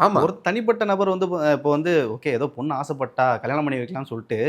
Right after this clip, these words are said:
Speaker 2: இவரு முடிவு பண்ணாலும் சுத்தி இருக்க சொசைட்டி வந்து பாத்தீங்கன்னா அவனை மாற விடாது.
Speaker 1: மாற விடாதுலாம் இல்ல. நீ வந்து, அ, நான் கேக்குறேன்,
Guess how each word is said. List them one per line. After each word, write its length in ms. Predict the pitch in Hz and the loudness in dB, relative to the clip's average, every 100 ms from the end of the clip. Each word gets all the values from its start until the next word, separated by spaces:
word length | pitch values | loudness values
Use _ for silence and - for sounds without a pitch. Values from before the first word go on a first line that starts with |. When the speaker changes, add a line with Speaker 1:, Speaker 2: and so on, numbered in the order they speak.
| 156 - _ | -2 -10 _
Speaker 2:
இவரு 240 | 123 175 170 | 0 0 2
முடிவு 220 | 170 170 | 2 2
பண்ணாலும் 460 | 151 123 110 135 | 0 0 -2 -4
சுத்தி 240 | 139 147 214 | -4 -2 0
இருக்க 180 | 185 147 | 0 0
சொசைட்டி 360 | 127 160 147 | 0 -2 -2
வந்து 140 | 127 127 | -4 -2
பாத்தீங்கன்னா 260 | 117 127 | -2 -2
அவனை 80 | 113 | -4
மாற 240 | 110 127 | -4 -4
விடாது. 200 | 113 98 - | -6 -8 -4
Speaker 1:
மாற 360 | 117 190 285 240 | 2 4 4 4
விடாதுலாம் 380 | 220 214 214 | 8 8 8
இல்ல. 320 | 180 117 90 92 | 6 4 0 -4
நீ 140 | 123 208 | -2 0
வந்து, 240 | 202 220 196 - _ - | 2 2 2 -2 _ 2
அ, 300 | 143 139 139 | 2 2 0
நான் 180 | 147 139 | 0 2
கேக்குறேன், 400 | 175 143 123 | 2 0 -4